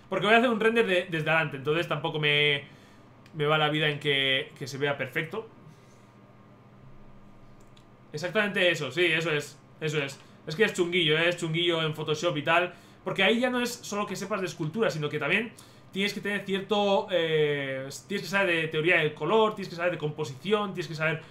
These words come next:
eh, tienes que saber de varias cosas, ¿no? Entonces ahí, ahí cambia un poco la, la cosilla. A ver, me parece que es algo por as-, así, más o menos. Sí, eso es. Y aquí, eh, a ver, viene así. Y e-,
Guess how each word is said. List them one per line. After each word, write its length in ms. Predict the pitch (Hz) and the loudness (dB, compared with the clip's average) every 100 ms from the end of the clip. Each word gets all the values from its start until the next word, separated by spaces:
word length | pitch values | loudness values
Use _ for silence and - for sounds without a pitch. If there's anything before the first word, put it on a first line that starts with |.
| - - | -20 -6
eh, 140 | 175 175 | -2 -2
tienes 180 | 220 | -2
que 80 | 277 | -2
saber 300 | 247 240 - | 0 0 -2
de 160 | 175 175 | -2 0
varias 280 | 190 180 - | 2 0 -2
cosas, 260 | 123 120 | -10 -6
¿no? 100 | 156 | -4
Entonces 300 | 175 190 208 | -2 2 2
ahí, 420 | 185 208 214 190 - - - | 2 0 -2 -4 -10 -20 -6
ahí 140 | 175 185 | -4 -2
cambia 240 | 185 180 | -2 -2
un 80 | 160 | -4
poco 180 | 160 147 | -2 0
la, 420 | 139 131 123 - | 0 0 -2 -6
la 180 | 147 143 | -8 -8
cosilla. 380 | 143 139 120 110 - - - - - - - - - - | -8 -8 -8 -10 -16 -20 -20 -20 -20 -20 -20 -20 -20 -20
A 60 | 113 | -10
ver, 240 | 131 220 190 | -6 -6 -6
me 100 | 139 | -6
parece 220 | 143 180 | -6 -4
que 100 | 180 | -6
es 100 | 156 | -4
algo 260 | 180 175 | -4 -6
por 120 | 156 151 | -6 -6
as-, 240 | 139 - - | -6 -12 -16
así, 260 | 139 - 190 | -14 -12 -12
más 220 | 156 156 | -10 -10
o 60 | 165 | -10
menos. 240 | 185 196 | -10 -8
Sí, 120 | 170 147 | -2 0
eso 280 | 139 139 | 0 -4
es. 180 | 127 - - - - - - - - - - | -10 -14 -20 -20 -20 -20 -20 -20 -20 -20 -8
Y 120 | 143 | -6
aquí, 420 | 139 - 196 220 | -6 -8 -6 -6
eh, 960 | 226 - - 147 139 135 135 131 135 147 | -8 -20 -16 -14 -14 -16 -16 -14 -14 -12
a 80 | |
ver, 260 | 139 185 233 185 | -6 -6 -8 -8
viene 240 | 165 170 | -6 -6
así. 400 | 160 - 220 262 - - - - - - - - - - - - - - - - - | -6 -4 -4 -4 -14 -20 -20 -20 -20 -20 -20 -20 -20 -20 -20 -20 -20 -20 -20 -20 -10
Y 120 | 156 | -8
e-, 140 | 160 | -8